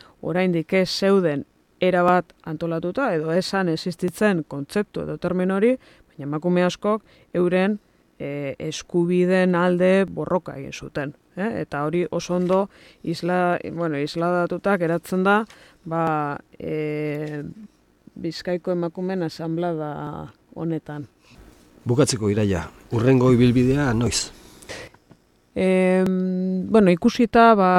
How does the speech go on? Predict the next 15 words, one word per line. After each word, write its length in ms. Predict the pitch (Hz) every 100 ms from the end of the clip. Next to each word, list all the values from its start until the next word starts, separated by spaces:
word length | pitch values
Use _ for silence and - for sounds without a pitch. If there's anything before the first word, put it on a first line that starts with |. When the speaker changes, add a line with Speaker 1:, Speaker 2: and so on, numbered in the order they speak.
| 175 165
Speaker 1:
izan 320 | 170 - 190
duen, 920 | 190 190 196 196 185 170 160 147 139 147 _ _ _ _ _ _ _ _ _ - -
eh, 320 | 165 151 151
erantzuna, 500 | 160 185 - 147 170
ezta? 240 | 180 - 214
Jendeari 400 | - 170 175 175 175
asko 360 | 170 - 214
gustatu 400 | 175 165 175 170
zaiolako 640 | 160 165 170 165 160 - 170
ibilbidea, 760 | 165 160 156 156 196 233 208 -
eta, 240 | 165 - 156
bueno, 240 | 175 160
ba, 500 | 151 143 143 139 139 139 139 _ -
eh, 640 | 175 190 156 151 156 156 156 - _ _ - _ _ _
mm, 400 | 90 92 87 80